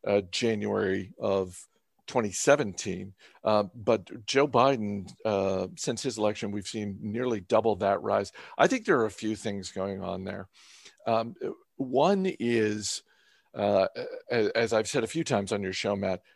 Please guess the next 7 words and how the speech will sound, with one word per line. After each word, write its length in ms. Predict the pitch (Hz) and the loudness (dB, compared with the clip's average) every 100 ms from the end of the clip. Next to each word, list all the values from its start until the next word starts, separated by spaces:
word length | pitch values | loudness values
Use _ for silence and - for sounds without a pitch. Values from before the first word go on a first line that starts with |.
| _ | _
the 80 | 131 | -4
stock 360 | - 170 202 190 | 2 4 4 2
market 400 | 127 107 104 - _ - | -2 0 -4 -6 _ -6
is 200 | 127 - - | -4 -4 0
always 640 | 117 123 127 127 123 - - _ | 4 6 6 2 0 -4 -14 _
looking 520 | 107 107 - 104 98 - _ - | -4 -2 -2 -8 -8 -14 _ -20
forward. 680 | - 117 98 90 78 - | 0 2 2 0 -6 -12